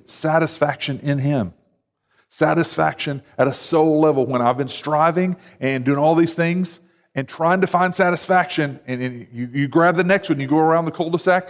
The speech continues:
and you get that Tundra truck, and three people go, "Man, it's an awesome truck." You're like, "Man, it didn't fulfill. It's just sitting in the driveway. Why did I think that metal and rubber were gonna fulfill my heart? Why do I think that, you know,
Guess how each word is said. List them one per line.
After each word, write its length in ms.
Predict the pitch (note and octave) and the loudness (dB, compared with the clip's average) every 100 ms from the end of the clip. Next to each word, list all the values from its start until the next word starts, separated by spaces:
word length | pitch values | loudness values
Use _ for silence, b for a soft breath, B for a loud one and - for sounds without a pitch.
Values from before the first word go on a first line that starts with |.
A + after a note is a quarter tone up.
| B C3 | B -4
and 100 | D3 | 0
you 60 | |
get 160 | D3 F3 | 2 2
that 140 | E3+ | 0
Tundra 280 | - F#3+ F3 | 2 0 0
truck, 440 | - G#3+ D#3 - B B B B B - | 2 4 4 0 B B B B B -6
and 140 | C3+ | -4
three 180 | C3 E3 | 2 2
people 180 | E3+ D#3 | 2 0
go, 80 | C#3+ | 2
"Man, 240 | E3 F3 | 2 2
it's 100 | F3+ | 2
an 100 | D3+ | 2
awesome 360 | D3+ F#3 F3 F#3+ | 2 2 2 -2
truck." 420 | - G#3+ E3 - - - - b b b b - | 2 4 4 0 -12 -16 -20 b b b b -4
You're 120 | B2 | -2
like, 160 | A#2+ | -2
"Man, 480 | A#2 A#2 A2+ G#2 G#2+ _ _ _ - | 0 0 0 -2 -8 _ _ _ -6
it 120 | A#2 | -2
didn't 300 | A#2+ A#2+ A#2+ | 2 0 -2
fulfill. 560 | A#2 G#2+ A#2 G#2 F#2+ - _ - | -6 -2 2 2 0 -6 _ -14
It's 140 | G#2 | -10
just 160 | B2 - | -8 -4
sitting 200 | C3+ B2 | 0 0
in 60 | A#2 | 0
the 80 | G#2+ | 0
driveway. 440 | A2 A2 G2 F#2+ | 2 2 2 0
Why 220 | A2 B2 | 2 2
did 100 | C3 | 4
I 100 | B2 | 2
think 260 | A#2 B2 A2+ | 0 -6 -2
that 160 | G#2+ A2+ | -2 -2
metal 500 | A2+ A#2 A#2+ B2 B2+ | 0 2 4 2 0
and 240 | A2+ G#2+ | -2 2
rubber 380 | A2+ G#2+ G2+ G2 B B | 2 4 2 0 B B
were 140 | A2 G#2 | -2 0
gonna 180 | G#2+ | 0
fulfill 400 | G2+ G2+ - A2+ | -2 -6 -2 0
my 160 | G#2 G2 | 2 2
heart? 340 | G2+ F#2 E2+ - _ _ _ _ _ _ _ _ _ _ _ | 2 0 -2 -10 _ _ _ _ _ _ _ _ _ _ _
Why 340 | - A2+ B2+ | -4 2 4
do 100 | C#3 | 4
I 80 | C3+ | 2
think 220 | C3 C3+ A#2 | 0 -4 -2
that, 180 | G#2+ | -2
you 100 | B2 | -2
know, 160 | A2 G2+ | -6 -8